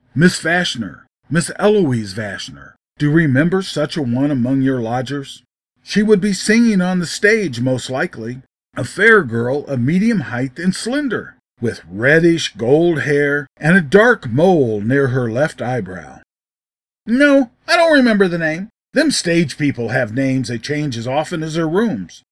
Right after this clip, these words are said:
They comes and they goes. No, I don't recall that one to mind."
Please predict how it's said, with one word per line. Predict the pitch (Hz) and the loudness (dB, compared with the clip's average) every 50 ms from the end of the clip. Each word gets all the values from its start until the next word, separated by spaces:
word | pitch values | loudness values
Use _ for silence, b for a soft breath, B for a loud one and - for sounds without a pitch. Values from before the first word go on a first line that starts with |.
| _ _ | _ _
They | - 294 | 0 0
comes | 247 - 160 156 151 151 139 131 | 2 2 0 0 0 0 -2 -2
and | 180 202 | 0 0
they | 262 285 | 0 2
goes. | 240 127 113 107 104 104 110 - - - _ _ _ _ _ _ - | 0 0 -2 -2 -6 -8 -12 -14 -20 -20 _ _ _ _ _ _ -2
No, | 135 165 180 180 165 | 2 4 4 6 6
I | 175 190 | 6 6
don't | 202 196 175 139 | 6 4 4 0
recall | 135 135 127 - 160 151 143 135 | -2 -4 0 2 2 4 4 4
that | 143 156 165 127 | 2 0 0 0
one | 127 123 117 113 | -2 -4 -4 -2
to | 113 107 | -4 -4
mind." | 107 110 107 107 107 110 110 110 107 | -4 -6 -6 -6 -8 -8 -8 -10 -10